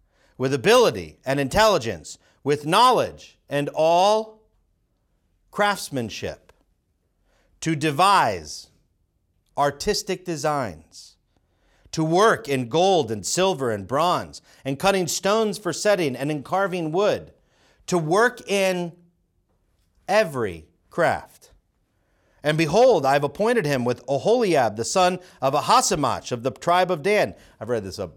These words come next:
a few times, just in case you were wondering. The tribe of Dan, "And I have given to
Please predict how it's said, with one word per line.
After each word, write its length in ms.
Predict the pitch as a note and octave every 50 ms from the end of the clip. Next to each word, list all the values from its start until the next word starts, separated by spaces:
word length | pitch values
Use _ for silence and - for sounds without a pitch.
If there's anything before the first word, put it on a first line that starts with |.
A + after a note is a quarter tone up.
| _ _
a 120 | G2 F#2+ F2
few 220 | - - G2 E2+
times, 340 | D2 F#2+ E2+ D#2+ D#2 D2+ D#2+
just 160 | F2 D#2 F2
in 60 | E2
case 200 | D#2+ E2+ D#2+ -
you 100 | - F2
were 40 | D#2+
wondering. 240 | D#2+ D#2 C#2+ D2 - _ _ - - - _
The 100 | - C#3
tribe 320 | - - G3 G3 F#3+ F3+
of 160 | F3+ D#3+ C#3
Dan, 380 | C#3+ F#3 G#3 G#3+ G3+ D#3 - - - - _ -
"And 120 | C#3 E3
I 80 | F3 E3+
have 180 | E3+ D3+ C3
given 340 | C#3+ A3+ B3+ C#4 C#4+ C4+ A#3
to 220 | - - A3 G#3+